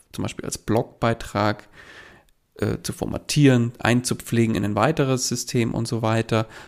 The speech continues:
und das dann dort auch zur Verfügung zu stellen. Ganz klar.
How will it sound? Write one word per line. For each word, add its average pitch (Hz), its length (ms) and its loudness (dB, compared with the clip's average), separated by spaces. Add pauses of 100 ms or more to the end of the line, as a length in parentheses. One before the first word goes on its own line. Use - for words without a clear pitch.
(100)
und 107 180 -4
das 104 140 2
dann 104 180 0
dort - 300 0
auch - 160 -8
zur - 180 -4
Verfügung - 460 -6
zu - 120 -12
stellen. - 260 -12 (480)
Ganz - 360 -2
klar. - 300 -4